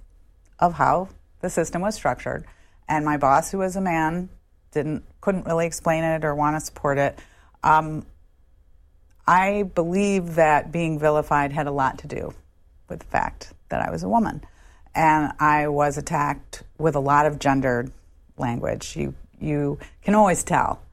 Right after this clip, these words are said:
when somebody is, you know, "She this, she doesn't deserve this," and I'm, "Oh, you know, you must be on your period, you must be," oh my gosh, many, many horrible things. Um, I don't believe it was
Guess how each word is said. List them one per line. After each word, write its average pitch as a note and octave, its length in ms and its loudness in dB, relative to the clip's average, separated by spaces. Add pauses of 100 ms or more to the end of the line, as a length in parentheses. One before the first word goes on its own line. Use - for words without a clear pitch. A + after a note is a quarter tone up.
(300)
when D3 300 0
somebody C3+ 560 2
is, A2+ 680 -2
you - 80 -10
know, - 140 -10
"She F#3 540 2
this, D#3+ 360 4
she - 280 -6
doesn't B2+ 340 0
deserve - 400 -10
this," F#3 320 4
and F2+ 160 -4
I'm, - 340 -8 (100)
"Oh, - 260 0
you - 80 -10
know, - 200 -12
you - 120 -8
must - 200 -8
be - 140 -8
on - 140 -8
your - 100 -8
period, G3+ 480 2
you A#2+ 80 -4
must - 260 -8
be," - 200 -16 (760)
oh D#3 160 4
my B2+ 160 -2
gosh, - 280 -2
many, F3+ 440 0 (100)
many F#3+ 220 2
horrible D3+ 340 2
things. A#3 380 -2 (440)
Um, E3 500 2 (500)
I D4+ 240 6
don't D#4 300 2
believe A3+ 420 0
it B3+ 80 2
was F3 160 -4